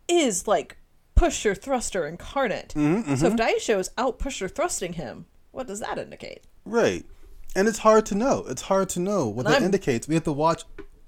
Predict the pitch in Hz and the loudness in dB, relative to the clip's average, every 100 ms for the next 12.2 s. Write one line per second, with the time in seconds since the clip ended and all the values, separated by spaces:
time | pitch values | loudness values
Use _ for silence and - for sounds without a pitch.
0 | - - - - - 190 190 175 185 185 | -20 -20 -20 -18 -6 -2 0 2 2 2
1 | 214 277 131 104 220 - 190 160 - - | 2 2 0 0 -2 2 4 6 10 8
2 | 180 175 202 233 247 233 190 - 330 - | 8 6 6 6 10 10 10 10 10 10
3 | 320 330 311 - 247 - - 311 427 440 | 6 6 2 0 -6 -8 -10 -8 -6 -6
4 | 453 294 - - 214 233 208 196 - - | -8 -12 -10 4 10 12 12 8 -4 -20
5 | - - - - - - 180 214 254 220 | -20 -20 -20 -20 -16 2 6 6 6 8
6 | 202 202 190 185 165 135 143 135 127 113 | 8 8 6 6 4 4 2 2 2 2
7 | 110 98 82 78 69 85 - - _ 226 | 0 -4 -4 -4 -8 -12 -18 -20 _ -6
8 | 208 180 156 147 117 127 - - - 226 | 0 -2 -2 -6 -8 -8 -10 -6 0 0
9 | 220 185 175 175 160 135 139 135 135 143 | 2 2 2 2 0 0 -2 -4 -4 -6
10 | 131 104 98 85 85 76 - - - 175 | -4 -6 -8 -10 -10 -12 -14 -14 -6 0
11 | 196 247 233 214 202 190 185 170 151 202 | 4 4 6 8 8 6 4 0 -2 -2
12 | 294 233 | -2 -2